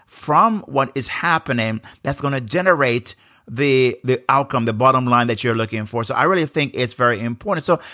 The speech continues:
tell us a little bit more about your organization, because, um, I wanna give you a time to also mention that, because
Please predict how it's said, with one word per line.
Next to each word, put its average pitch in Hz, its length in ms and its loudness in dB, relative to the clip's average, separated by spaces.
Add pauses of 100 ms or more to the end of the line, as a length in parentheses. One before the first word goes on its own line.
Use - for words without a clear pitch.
(140)
tell 247 140 2
us 277 100 0
a 269 40 4
little 226 160 0
bit 180 120 0
more 165 180 0
about 156 240 0
your 147 200 -8
organization, 139 580 -2
because, 127 280 -4
um, 127 320 2 (280)
I 135 100 2
wanna 143 160 0
give 135 160 -2
you 127 80 2
a 120 40 0
time 123 340 0
to 123 120 -4
also 123 320 2
mention 139 400 -2
that, 117 200 2
because 127 280 -2